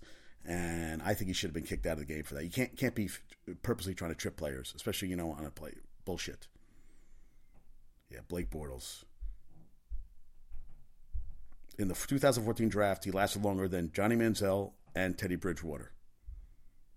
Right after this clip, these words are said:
Lasted longer with his team. Yeah, and somebody put down Teddy Bridgewater won a,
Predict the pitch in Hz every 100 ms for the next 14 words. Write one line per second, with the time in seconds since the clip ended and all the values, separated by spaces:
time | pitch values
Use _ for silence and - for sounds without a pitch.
0 | - - 90 92 - 90 98 92 92 87
1 | 87 85 73 - - - - - - -
2 | - - - - - 131 - 233 - -
3 | 123 104 87 - 113 110 101 87 85 78
4 | 76